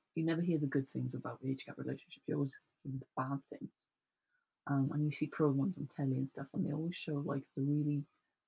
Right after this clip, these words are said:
weird relationships. They never show a normal age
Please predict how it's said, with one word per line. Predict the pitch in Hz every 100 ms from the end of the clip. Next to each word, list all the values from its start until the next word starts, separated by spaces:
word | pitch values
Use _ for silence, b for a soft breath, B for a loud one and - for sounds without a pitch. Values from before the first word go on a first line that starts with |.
| -
weird | 135 127 135 131 135 131 127 - - _ _ _ _ _ _ _
relationships. | 127 127 131 - 135 135 - - -
They | 147
never | 156 196 202
show | - 160 147
a |
normal | 139 135 135 135 135 135 127 _ _
age | - -